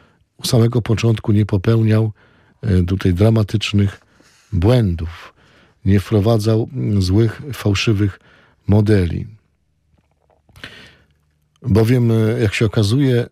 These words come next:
zniszczona rodzina wydaje ludzi słabych, mało przygotowanych do twórczego uczestnictwa w życiu społecznym.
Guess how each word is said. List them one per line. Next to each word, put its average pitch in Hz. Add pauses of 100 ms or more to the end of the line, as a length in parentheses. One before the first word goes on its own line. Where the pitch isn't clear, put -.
(100)
zniszczona 117
rodzina 107 (640)
wydaje 120
ludzi 110
słabych, 110 (540)
mało 104
przygotowanych 98
do 92
twórczego 110
uczestnictwa 104
w 98
życiu 107
społecznym. 98